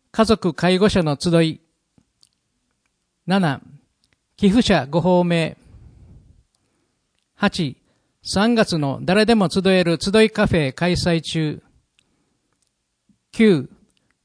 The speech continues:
三月のオレンジカフェ。十、ひとり親家庭等応援、新中学生制服、体操服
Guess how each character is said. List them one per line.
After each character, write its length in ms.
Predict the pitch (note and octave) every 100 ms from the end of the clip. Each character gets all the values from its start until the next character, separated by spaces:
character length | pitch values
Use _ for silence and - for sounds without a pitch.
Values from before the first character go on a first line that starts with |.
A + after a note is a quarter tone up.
| _ _
三 300 | - G3 A#3+
月 220 | A#3 F3+
の 180 | D3+ C3+
オ 60 |
レ 120 | F#3+ G#3
ン 60 |
ジ 120 | F#3+
カ 200 | F#3 F#3
フ 80 | -
ェ。 260 | C#3+ A#2+ C3 _ _ _ _ _ _ _ _ _ _ _ _ _ _ _ _ _
十、 420 | D#3 G3+ E3 C#3 - _ _ _ _
ひ 140 | -
と 100 | -
り 160 | A3 A3
親 240 | G#3 G3
家 220 | - D#3+ E3+
庭 160 | G3+ G3
等 500 | G#3+ F#3+ D3 F3 F3+
応 100 | F3
援、 340 | E3+ D#3+ - - _ _ _
新 260 | - G#3+ A3+
中 220 | - B3
学 200 | A#3 -
生 320 | - F3+ D3
制 300 | - G3 A3
服、 460 | E3+ - G3+ G3 -
体 200 | G#3+ A#3+
操 240 | - A3+ G#3+
服 380 | F3 - D3